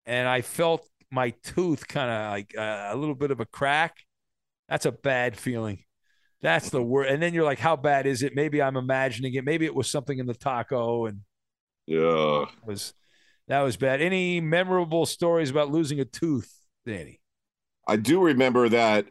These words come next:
Speaker 2: my mom did that old trick with my older brother where she was trying to tie the dental floss onto his loose tooth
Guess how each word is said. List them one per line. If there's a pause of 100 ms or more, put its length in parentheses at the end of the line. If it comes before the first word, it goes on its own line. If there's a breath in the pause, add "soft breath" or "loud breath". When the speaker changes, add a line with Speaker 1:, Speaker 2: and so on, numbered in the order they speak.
(100)
Speaker 2:
my
mom
did
that
old
trick
with
my
older
brother
where (260 soft breath)
she
was
trying
to (140)
tie
the
dental
floss
onto
his
loose
tooth